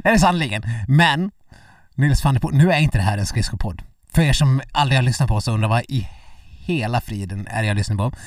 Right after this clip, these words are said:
så är det faktiskt en skid-, vi ska, vi ska komma in på skidor och sånt, vad det lider. Men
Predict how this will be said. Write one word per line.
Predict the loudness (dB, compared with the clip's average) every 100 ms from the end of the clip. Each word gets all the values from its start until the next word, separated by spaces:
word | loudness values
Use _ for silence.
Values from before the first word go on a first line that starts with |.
| -18 -18 -16
så | 0 2
är | 2
det | 0
faktiskt | -2 -6 -6
en | -4
skid-, | -4 -4 -2
vi | -2
ska, | 0
vi | -2 0
ska | 0
komma | 0 0 0
in | 0
på | -2 -2 -4 -8
skidor | -6 -4 -2
och | -2
sånt, | -2 -6 -12 -6
vad | -2 0
det |
lider. | 0 -2 -8 -10 -20 -20 0
Men | 4 4 0